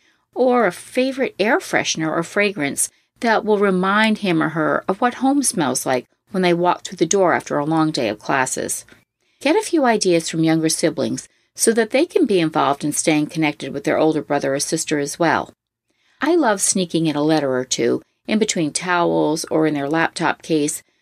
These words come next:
so they'll have a letter from home unexpectedly waiting for them during those first few hours after Mom and Dad have driven off campus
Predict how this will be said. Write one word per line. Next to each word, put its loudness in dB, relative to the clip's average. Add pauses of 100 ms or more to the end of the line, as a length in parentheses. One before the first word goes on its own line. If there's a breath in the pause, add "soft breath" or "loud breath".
(120)
so 0
they'll 0
have -2
a 4
letter 2
from -4
home -2
unexpectedly -2
waiting 2
for -4
them -4
during 0
those -2
first -2
few 2
hours 2 (320)
after -2
Mom 0
and -2
Dad 0
have -10
driven -2
off -2
campus -2